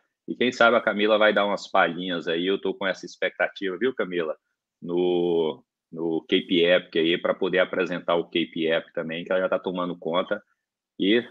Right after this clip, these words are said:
quem não sabe, tem um site lá, pedalanjunto ponto com ponto B R, cheio de matéria. A Camila tem preparado tudo isso lá.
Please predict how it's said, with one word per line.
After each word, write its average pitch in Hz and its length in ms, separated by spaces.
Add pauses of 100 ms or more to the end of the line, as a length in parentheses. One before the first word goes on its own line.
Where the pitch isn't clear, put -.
(120)
quem 107 120
não 117 160
sabe, 127 400
tem 113 180
um 131 80
site 110 460
lá, 95 180
pedalanjunto 92 640
ponto 87 220
com 87 180
ponto 87 240
B 85 80
R, 104 260
cheio 98 220
de 92 60
matéria. 92 560
A 90 40
Camila 87 320
tem 90 160
preparado 85 560
tudo 85 200
isso 80 240
lá. 73 120